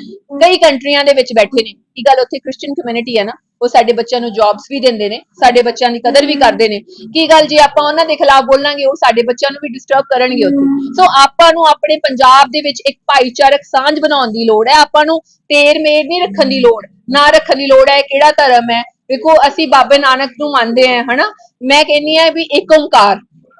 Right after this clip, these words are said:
ਸਤਿਨਾਮ ਕਰਤਾ ਪੁਰਖ, ਠੀਕ ਹੈ। ਆਪਾਂ ਵਾਸਤੇ ਸਾਰੇ ਬਰਾਬਰ ਨੇ, ਸਾਰਿਆਂ ਦੀ ਰਿਕੁਐਸਟ, ਅਹ, ਰਿਸਪੈਕਟ ਕਰੋ ਔਰ ਸਾਰਿਆਂ ਦੇ ਜਿਹੜੇ ਮੁੱਦੇ ਨੇ ਉਹ ਅੱਗੇ ਰੱਖਣੇ ਚਾਹੀਦੇ ਨੇ।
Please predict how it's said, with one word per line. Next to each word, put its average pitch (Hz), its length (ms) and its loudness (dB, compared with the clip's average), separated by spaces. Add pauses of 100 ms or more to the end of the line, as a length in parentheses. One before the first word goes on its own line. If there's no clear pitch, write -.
(160)
ਸਤਿਨਾਮ 277 600 0
ਕਰਤਾ 254 340 0
ਪੁਰਖ, 220 280 -4 (340)
ਠੀਕ 254 300 -8
ਹੈ। 311 140 2 (400)
ਆਪਾਂ 302 340 4
ਵਾਸਤੇ 294 360 2
ਸਾਰੇ 294 380 4
ਬਰਾਬਰ 240 440 4
ਨੇ, 277 260 -4
ਸਾਰਿਆਂ 285 440 2
ਦੀ 320 140 0
ਰਿਕੁਐਸਟ, 262 460 0 (180)
ਅਹ, 247 360 6
ਰਿਸਪੈਕਟ 294 500 -2
ਕਰੋ 302 360 6
ਔਰ 302 60 4
ਸਾਰਿਆਂ 294 420 2
ਦੇ 302 80 -4 (260)
ਜਿਹੜੇ 262 220 0
ਮੁੱਦੇ 262 360 -2
ਨੇ 294 120 -2
ਉਹ 277 140 2
ਅੱਗੇ 233 200 -2
ਰੱਖਣੇ 254 280 0
ਚਾਹੀਦੇ 247 360 0
ਨੇ। 285 120 -4